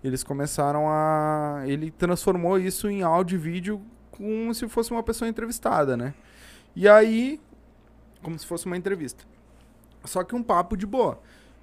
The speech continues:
E aqui no Brasil, quem explodiu com isso, quem começou com essa onda toda foi o Flow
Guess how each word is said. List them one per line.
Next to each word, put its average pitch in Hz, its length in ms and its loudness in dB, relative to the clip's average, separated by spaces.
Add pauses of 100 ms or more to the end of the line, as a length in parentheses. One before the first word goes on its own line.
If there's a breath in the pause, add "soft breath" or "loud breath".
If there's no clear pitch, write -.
E 277 100 0
aqui 330 300 2
no 185 140 -2
Brasil, 175 540 0
quem 180 160 -4
explodiu 175 600 -4
com 170 200 -6
isso, 196 300 -6
quem 156 140 -6
começou 160 680 -2
com 180 120 -10
essa 165 180 -8
onda 160 300 -4
toda 170 260 -6
foi 190 180 0
o 214 60 -2
Flow 202 500 2